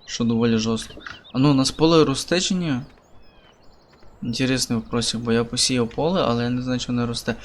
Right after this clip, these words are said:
Щось воно взагалі рости не хоче, це, це капець. Це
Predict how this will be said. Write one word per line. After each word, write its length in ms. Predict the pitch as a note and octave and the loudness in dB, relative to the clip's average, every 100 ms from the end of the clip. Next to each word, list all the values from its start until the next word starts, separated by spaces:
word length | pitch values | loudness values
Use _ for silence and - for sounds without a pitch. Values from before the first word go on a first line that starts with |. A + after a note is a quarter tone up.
| - - - | -18 -20 -8
Щось 180 | C3+ - | -4 -2
воно 180 | F3 | -2
взагалі 300 | D#3 - F3+ | -2 0 2
рости 300 | D3+ - - | 2 -2 0
не 120 | B2+ A#2 | 0 0
хоче, 360 | A#2 A2 - | 0 -4 -4
це, 200 | A2+ G#2+ - - - | -10 -10 -12 -20 -18
це 160 | - - | -16 -8
капець. 580 | C3 - C#3+ A#2+ - - - - - - - - - - | -8 -4 -2 -2 -6 -16 -20 -20 -20 -20 -20 -20 -20 -18
Це 120 | - | -16